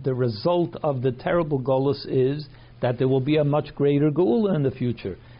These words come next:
The double comfort is that even now, as we look at it at this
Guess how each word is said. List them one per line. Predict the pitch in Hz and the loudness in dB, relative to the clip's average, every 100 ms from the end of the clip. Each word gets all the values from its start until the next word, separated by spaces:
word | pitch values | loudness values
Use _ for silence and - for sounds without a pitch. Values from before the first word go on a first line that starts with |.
| - | -6
The | 139 | -4
double | 117 117 214 226 | -2 0 0 0
comfort | 220 180 165 165 156 | 0 -2 -2 0 0
is | 147 143 | 0 0
that | 143 143 202 | -4 -4 0
even | 214 180 175 165 | 0 2 0 0
now, | 202 208 185 170 | 0 0 0 0
as | 170 180 160 | 0 -2 -2
we | 180 | -2
look | 165 196 196 | -2 -2 0
at | 175 | 0
it | 160 160 | 0 -2
at | 156 - | -4 -2
this | 208 | -2